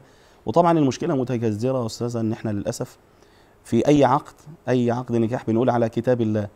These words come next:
وعلى سنة رسول الله، وهي بتقول: "آه، قبلت الزواج ووليها".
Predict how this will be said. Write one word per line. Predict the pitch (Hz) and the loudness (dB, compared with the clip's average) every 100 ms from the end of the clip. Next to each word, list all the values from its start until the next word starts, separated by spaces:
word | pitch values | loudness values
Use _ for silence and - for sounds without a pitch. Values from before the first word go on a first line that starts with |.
| _ _ | _ _
وعلى | - 107 | -2 0
سنة | 104 139 - | 2 0 0
رسول | 117 110 127 117 | 0 -2 0 0
الله، | 104 104 - | 0 -4 -6
وهي | - 120 | 0 2
بتقول: | 110 113 117 | 2 0 2
"آه، | 123 | 2
قبلت | - 110 123 120 | 2 -2 -2 -4
الزواج | 104 107 104 101 | -2 0 0 0
ووليها". | 101 107 104 107 113 | 0 2 2 2 0